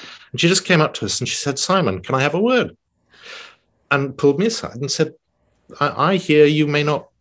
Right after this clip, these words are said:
be covering all these tours for much longer." And I said, "Ooh."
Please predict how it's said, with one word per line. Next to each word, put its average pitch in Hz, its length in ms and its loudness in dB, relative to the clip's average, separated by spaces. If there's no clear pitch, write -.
be 151 100 -4
covering 160 400 2
all 156 160 4
these 156 200 0
tours - 800 -2
for - 160 -8
much 156 240 0
longer." 175 420 2
And 160 160 -4
I 160 40 0
said, 143 380 0
"Ooh." 170 360 2